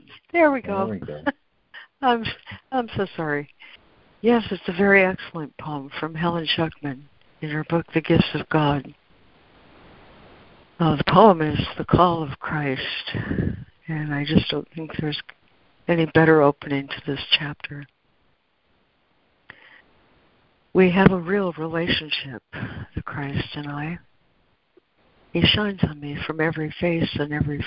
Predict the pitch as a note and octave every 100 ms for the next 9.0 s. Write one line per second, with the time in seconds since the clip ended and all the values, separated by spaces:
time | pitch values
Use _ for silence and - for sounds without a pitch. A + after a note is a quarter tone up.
0 | - D#3+ D#3+ D#3+ D3 - E3+ E3+ D#3 -
1 | C#3 C#3+ - - E3+ E3+ D3 - B2 -
2 | - _ _ _ _ _ _ _ _ _
3 | _ _ _ E3 - - G#3+ - D#3+ C3+
4 | D3+ C#3 C#3+ C#3 C#3 - D3 - E3 C#3
5 | - _ _ _ _ _ _ _ _ _
6 | D#3+ D#3 D#3+ F3+ E3 E3 F#3+ F#3 C#3+ C#3
7 | - - - _ D#3+ D3+ D#3 C#3+ D#3+ -
8 | D#3+ D#3 D#3 - - G#3+ - D3 C3+ -